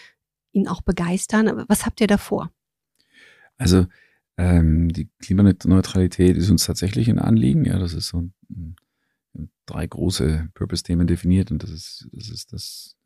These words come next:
Speaker 2: neben der Diversity ist das das zweite große Thema. Und das ist uns auch wieder ein, ein inhaltliches Anliegen, ja. Ähm, wir sagen aber nicht, dass wir nicht mehr reisen können, ja, und alle nur noch die Luft anhalten,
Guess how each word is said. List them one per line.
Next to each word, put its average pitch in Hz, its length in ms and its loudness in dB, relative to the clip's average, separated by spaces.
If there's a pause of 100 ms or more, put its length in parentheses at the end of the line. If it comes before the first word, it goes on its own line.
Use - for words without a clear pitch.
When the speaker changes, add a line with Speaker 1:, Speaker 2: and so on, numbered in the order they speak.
(160)
Speaker 2:
neben 80 400 -6
der 80 140 -2
Diversity 78 500 -2
ist - 140 -8
das - 120 -14
das - 140 -12
zweite - 260 -4
große 98 260 -2
Thema. 95 380 0 (720)
Und 92 140 0
das 87 100 4
ist 92 60 2
uns 90 160 2
auch - 160 -2
wieder 90 180 4
ein, 85 180 2
ein 87 140 0
inhaltliches 90 600 4
Anliegen, - 440 -6
ja. 95 220 -2 (560)
Ähm, 87 160 4
wir 87 100 6
sagen 90 220 4
aber 80 120 6
nicht, 87 200 2
dass 95 120 -2
wir 90 80 2
nicht 87 180 4
mehr 82 140 4
reisen 85 340 4
können, 82 280 -4
ja, 82 200 0
und - 400 -4
alle 87 180 -2
nur 87 160 2
noch 90 80 -2
die - 100 -10
Luft 90 220 -6
anhalten, 87 560 0